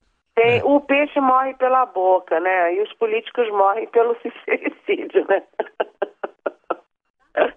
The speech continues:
Speaker 2: É por aí mesmo. Mas já que você falou no Rio, né? Vamos falar aqui do Sérgio Cabral. Ele ganhou dois presentes ontem. Um é um filme que a gente já tá, tá acostumado a ver, né?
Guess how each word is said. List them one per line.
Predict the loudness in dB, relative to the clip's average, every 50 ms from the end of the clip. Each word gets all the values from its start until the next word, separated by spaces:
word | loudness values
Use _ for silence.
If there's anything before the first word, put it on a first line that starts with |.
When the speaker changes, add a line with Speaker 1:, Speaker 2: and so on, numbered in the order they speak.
| _ -8 -4 -4 -4 -6 _ -6 -6 -6 -6 -6 -10 -6 -6 -6 -6 -6 _ -6
Speaker 2:
É | -6 -6
por | -4 -2 -2 0 0
aí | 2 2 2 0 0
mesmo. | 0 2 2 0 0 0 -2
Mas | -2 -2
já | -2 -4
que | -4
você | -6 -4
falou | -2 -2 -2 0 -2 -2
no | -2 -2 -4 -4
Rio, | -2 -2 -2 0 0 0 0 0
né? | 0 -2 -4 -4 -6 -10 -14 _ _ _ _ _ _ _ -8
Vamos | -6 -4 -4 -4 -4
falar | -4 -2 0 0
aqui | -2 -2 -2 -4 -2
do | 0 -2 -2
Sérgio | -2 -2 -2 -2 -2 -2 -4 -4
Cabral. | -4 -4 -2 0 0 0 0 0 -2
Ele | -4 -4 -4
ganhou | -4 -2 -2 -2
dois | 0 2 2 2 0 -2
presentes | -6 -4 -2 -2 0 -2 -2 -2 -2 -2 -2 -4 -6 -6 -4
ontem. | -2 -2 -2 -2 -4 -6 -6
Um | -4 -4 -2 0 0
é | 0
um | -2 -2
filme | -4 -6 -4 -2 -2 0 -2 -2 -2
que | -2
a | -2
gente | -2 -2 -2 -2
já | -4 -4
tá, | -2 0 0 0 0 0 -2 -2 -6 -8 -8 -10 -10 -10 -12 -18 -16 -16 -12 -6
tá | -6 -6
acostumado | -6 -6 -8 -4 -2 0 0 0 0 0 0
a | -2
ver, | -2 -4 -4 -4
né? | -4 -4 -4